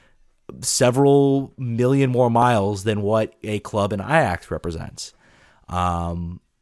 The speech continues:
and I think it's an absolutely absurd policy, and it's, it's effective. And a lot of, a lot of people in U S soccer hate it. And the, the even article even goes in to say that the, it's not even per-, there's not like, there's like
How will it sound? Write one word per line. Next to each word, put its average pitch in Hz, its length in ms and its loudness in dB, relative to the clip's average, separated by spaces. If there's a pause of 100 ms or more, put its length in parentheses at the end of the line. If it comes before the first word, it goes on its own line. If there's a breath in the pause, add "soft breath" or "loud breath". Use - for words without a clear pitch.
(220)
and 107 300 0
I 113 200 4
think 123 200 0
it's 117 160 -2
an 95 180 -8
absolutely 107 840 -2
absurd 107 460 -4
policy, 90 680 -4
and 110 180 0
it's, 131 200 0
it's 143 280 0
effective. 160 420 4
And 120 180 -2
a 131 100 -4
lot 123 360 4
of, 156 260 -2
a 127 80 -2
lot 113 300 2
of 135 80 -2
people 143 260 0
in 117 60 -2
U 120 160 0
S 113 80 -4
soccer 117 340 -2
hate 113 220 -4
it. - 180 -12 (640 soft breath)
And 131 400 4 (300)
the, 147 340 2
the 151 120 0
even 208 260 4
article 190 320 8
even 165 160 8
goes 147 200 8
in 180 120 4
to 151 60 4
say 110 420 4
that 110 500 0 (800)
the, 139 160 2
it's 135 120 -4
not 170 140 8
even 165 240 4
per-, 156 180 0
there's 143 240 -2
not 190 120 6
like, 185 140 2
there's 156 200 0
like 143 220 4